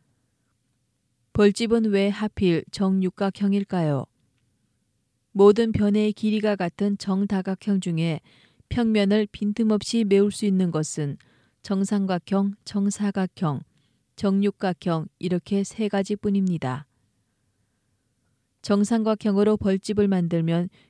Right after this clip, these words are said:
견고하기는 합니다. 하지만 동일한 공간의 방을 만드는데 정육각형에 비해 두 배의 재료가 듭니다. 정사각형으로 만들 경우에는 양옆에서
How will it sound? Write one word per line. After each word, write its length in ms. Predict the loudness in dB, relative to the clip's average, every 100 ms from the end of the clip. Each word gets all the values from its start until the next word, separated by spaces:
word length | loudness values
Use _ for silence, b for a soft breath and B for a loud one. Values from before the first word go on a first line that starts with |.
| b
견고하기는 800 | -2 0 2 2 2 0 -2 -2
합니다. 560 | -2 0 -2 -4 -6 -12 _ _ _ _ _ _ _ _
하지만 560 | -8 -4 -2 0 0 -2 b b b 0
동일한 440 | 2 4 4 2
공간의 520 | 2 0 2 2 0
방을 320 | 0 0 2
만드는데 760 | 2 0 0 0 0 0 -2 -2 _ b b b b
정육각형에 920 | 0 2 2 0 0 0 2 2 0
비해 360 | 0 2 2 0 -4
두 180 | -2 2
배의 240 | 4 4
재료가 460 | 2 0 0 0 -2
듭니다. 600 | 0 0 0 -2 -6 -8 _ _ _ _ _ _ _ _ _ _ _ _ _ _ _ -2
정사각형으로 960 | 2 4 2 2 0 0 2 4 4
만들 320 | 4 2 0
경우에는 680 | 0 0 0 -2 -2 -2 -4 -10 b b b b 0
양옆에서 840 | 2 4 0 2 0 2 2 2